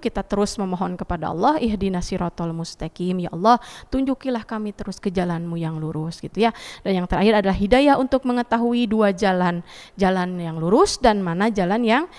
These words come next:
dimurkai dan jalan yang sesat gitu ya. Nah, itu pun juga ada di surat Al-Fatihah, lanjutan dari tadi ihdinas siratal mustaqim,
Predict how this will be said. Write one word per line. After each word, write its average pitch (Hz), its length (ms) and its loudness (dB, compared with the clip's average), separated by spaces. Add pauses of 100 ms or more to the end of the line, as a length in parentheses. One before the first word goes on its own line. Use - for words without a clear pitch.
(160)
dimurkai 208 560 0
dan 240 320 0
jalan 214 320 -2
yang 190 160 -6
sesat 190 400 -6 (160)
gitu - 240 -8
ya. 226 160 4
Nah, - 400 -10
itu 240 160 4
pun 233 160 2
juga 190 320 2
ada 254 240 10
di 233 160 -2
surat 208 240 -2
Al-Fatihah, 196 720 -2
lanjutan 196 400 -2
dari 175 240 -2
tadi 170 320 -4
ihdinas 175 400 -2
siratal 170 480 -6
mustaqim, 226 640 0